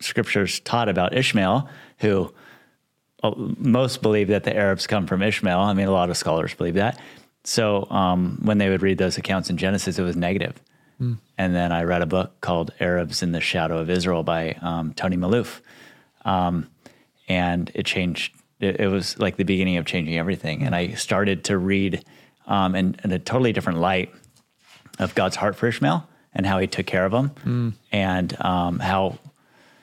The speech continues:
Speaker 1: how much God loved Ishmael. And so that started to transform my heart. And that was, like, the beginning of the journey.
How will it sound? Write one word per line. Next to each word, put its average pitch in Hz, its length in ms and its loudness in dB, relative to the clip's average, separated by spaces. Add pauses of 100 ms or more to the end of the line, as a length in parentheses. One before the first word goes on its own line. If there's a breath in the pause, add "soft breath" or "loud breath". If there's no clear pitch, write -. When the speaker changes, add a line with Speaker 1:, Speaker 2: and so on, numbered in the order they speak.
(460 soft breath)
Speaker 1:
how - 240 -2
much 101 300 0
God 95 180 2
loved 92 480 0
Ishmael. - 480 -4 (760)
And 95 300 2
so 98 520 0 (1200 soft breath)
that 104 220 0
started 95 360 0
to - 60 -6
transform 85 400 -2
my 92 160 2
heart. 90 400 0
And 95 160 -2
that 98 120 0
was, 101 200 -2
like, 87 120 -2
the - 60 -8
beginning 82 320 -2
of - 60 -8
the - 80 -6
journey. - 380 -6